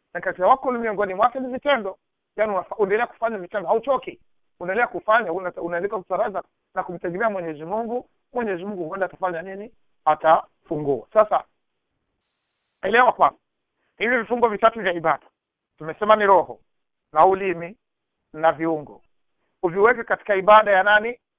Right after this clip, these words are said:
Ya hii tauhidi, kwa kumpokesha Mwenyezi Mungu. Uvitumie katika, uvitumie katika umungu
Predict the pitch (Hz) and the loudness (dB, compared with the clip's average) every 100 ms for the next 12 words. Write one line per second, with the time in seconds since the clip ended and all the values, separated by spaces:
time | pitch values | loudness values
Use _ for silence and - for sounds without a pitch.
0 | _ 180 202 226 185 175 202 180 156 135 | _ -4 -4 -2 -4 -4 -4 -6 -6 -14
1 | _ _ _ 175 185 175 185 214 196 180 | _ _ _ -6 -6 -6 -6 -6 -6 -6
2 | 170 160 160 160 123 - _ _ _ _ | -6 -8 -6 -6 -8 -14 _ _ _ _
3 | 156 170 202 226 202 - - 175 160 165 | -6 -4 -2 -2 -2 -4 -4 -6 -8 -12
4 | 196 220 185 - 190 208 - _ _ - | -8 -6 -6 2 2 2 -2 _ _ -14
5 | 151 180 214 190 180 190 | -10 -4 -2 0 -2 -4